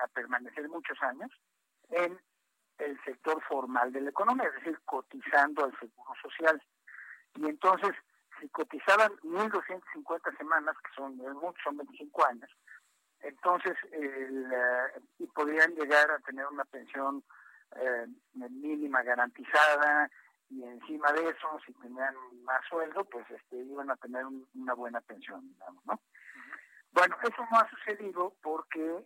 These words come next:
Speaker 1: el mercado laboral no se ha comportado así. La economía informal ha crecido mucho y los trabajadores, eh, típicamente los de mejor, menores salarios sobre todo,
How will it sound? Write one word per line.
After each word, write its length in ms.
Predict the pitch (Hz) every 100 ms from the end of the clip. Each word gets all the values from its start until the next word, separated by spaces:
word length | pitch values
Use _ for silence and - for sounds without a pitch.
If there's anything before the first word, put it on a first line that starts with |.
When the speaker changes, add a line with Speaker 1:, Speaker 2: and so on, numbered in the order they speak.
| 143
Speaker 1:
el 100 | 131
mercado 380 | 127 - 151 151
laboral 440 | 143 127 127 135
no 80 | 135
se 80 | -
ha 60 |
comportado 480 | - - - 127 123
así. 140 | - 202 _ _ _ - - -
La 120 | 127
economía 440 | - 139 135 147
informal 440 | 160 151 135 143 143
ha 60 |
crecido 440 | - 139 - 156 170
mucho 440 | 214 208 170 165 - - - - _
y 100 | -
los 520 | 185 180 180 185 147
trabajadores, 720 | - 147 143 143 143 165 165 -
eh, 220 | - 131 131
típicamente 720 | 156 175 165 143 147 147 156
los 200 | 143 135
de 100 | 143
mejor, 340 | 139 - 220 -
menores 360 | 139 147 165 156
salarios 340 | 135 131 139 143
sobre 220 | 139 139
todo, 280 | 151 131